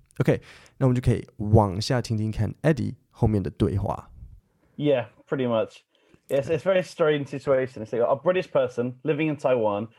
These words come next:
Speaker 2: learning Chinese from a Taiwanese teacher who lives in Canada.
Speaker 1: Yep, that, that sums it up pretty well. 好，那最后这边我有一句要教你，那就是“That sums it up pretty well”。首先，sum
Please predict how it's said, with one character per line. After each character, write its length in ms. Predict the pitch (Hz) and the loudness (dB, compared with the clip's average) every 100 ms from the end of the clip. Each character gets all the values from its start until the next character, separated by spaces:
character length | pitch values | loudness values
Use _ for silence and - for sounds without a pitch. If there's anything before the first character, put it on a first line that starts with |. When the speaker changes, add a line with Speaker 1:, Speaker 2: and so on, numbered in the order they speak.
| _ - | _ -2
Speaker 2:
learning 320 | 143 156 151 | 0 0 -2
Chinese 420 | 143 131 120 113 | -2 0 0 -2
from 140 | 127 | -2
a 60 | 117 | -4
Taiwanese 500 | - 156 151 160 156 | -2 0 2 0 -2
teacher 300 | 127 110 113 | -4 -4 -4
who 100 | 113 | -4
lives 180 | 113 101 | -4 -6
in 80 | 107 | -8
Canada. 440 | 110 101 90 85 _ - - | -6 -6 -6 -8 _ -18 -2
Speaker 1:
Yep, 220 | 120 120 | -2 0
that, 280 | 110 110 - | 0 0 0
that 180 | 107 104 | -2 0
sums 240 | 117 107 | 0 0
it 80 | 101 | 0
up 180 | 104 - | 0 -2
pretty 200 | 101 101 | -4 -2
well. 400 | 92 101 92 95 98 - - _ - | 0 2 2 -2 -10 -20 -20 _ -8
好， 80 | - | 0
那 80 | 165 | 2
最 140 | 214 | 6
后 80 | 220 | 6
这 100 | 185 | 6
边 180 | 180 175 | 4 4
我 80 | 156 | 6
有 140 | 110 | 4
一 80 | 92 | 0
句 160 | - 127 | -2 2
要 140 | 113 | 2
教 240 | 104 104 | 2 -2
你， 100 | 104 | 0
那 80 | 101 | -2
就 140 | 117 120 | -2 -4
是 280 | - 107 98 98 | -4 -4 -6 -4
“That 280 | 110 135 151 | -2 -2 -4
sums 540 | - - 127 135 127 | -6 -2 -2 0 -2
it 60 | 123 | -2
up 220 | 110 - - _ _ _ | -2 -6 -20 _ _ _
pretty 480 | - 110 113 131 151 | -10 0 2 2 0
well”。 460 | 135 104 71 71 123 | 2 2 0 -4 -6
首 240 | - 110 | 0 0
先， 400 | 110 165 175 175 - | 2 2 2 0 -6
sum 640 | - - - 120 92 107 | -8 -4 0 0 0 -6